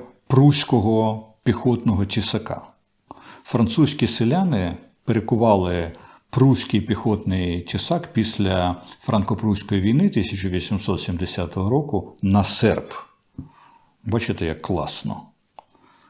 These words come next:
І потім оцим от серпом. Я на якійсь сільській барахолці свого часу придбав його, і з мене скачали щось там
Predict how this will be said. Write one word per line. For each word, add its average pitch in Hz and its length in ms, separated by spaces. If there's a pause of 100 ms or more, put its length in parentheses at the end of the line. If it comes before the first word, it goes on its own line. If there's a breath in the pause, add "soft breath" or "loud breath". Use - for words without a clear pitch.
(240 soft breath)
І - 20
потім 98 400
оцим 90 320
от 82 100
серпом. 107 500
Я 101 460
на 92 180
якійсь 92 320
сільській - 600
барахолці 98 800 (420 loud breath)
свого 95 360
часу 113 640 (280 loud breath)
придбав 101 480
його, 98 340
і - 20
з 80 100
мене 95 260
скачали 101 520
щось - 300
там 87 340